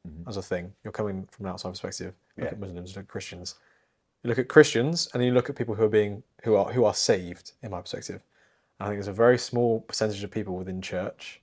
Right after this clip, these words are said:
Speaker 2: and within, and, and very small percentage of churches within the number of churches there are that are truly,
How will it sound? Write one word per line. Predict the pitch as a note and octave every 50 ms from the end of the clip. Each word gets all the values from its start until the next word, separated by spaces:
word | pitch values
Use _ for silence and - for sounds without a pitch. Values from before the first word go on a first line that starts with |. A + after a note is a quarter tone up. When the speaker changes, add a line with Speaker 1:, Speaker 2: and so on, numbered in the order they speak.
| _ _
Speaker 2:
and | A#2 A2
within, | G#2 G2+ G2 G2+ G2 F#2 -
and, | A2 G#2 G2
and | G#2 A2 G#2 G2+ G#2 - _ _ _ _ _ _ -
very | D#3 B2+ A#2+ A#2+
small | A#2+ - C3 B2
percentage | A2 - - B2+ A#2 G#2 G#2+
of | F#2 -
churches | - - B2+ A#2+ A#2 - A2+ G2+ G2 - - _ _
within | - A#2+ A2+ A2 B2 B2+ A#2+ A2+ A2+ B2 - _ _ _ _ _ _ _ _ -
the | A#2 G#2
number | G#2+ G2+ F#2+
of | F#2+
churches | - C3+ B2 A2+ A2+ G2
there | G2 F#2 F2+
are | F2+ F2+ F#2 - _ _ _ _ _ _ _ _
that | - A2 G#2+
are | A2
truly, | - - - - A#2 A2 G2+ G2 F#2+ F#2+ F#2+ G2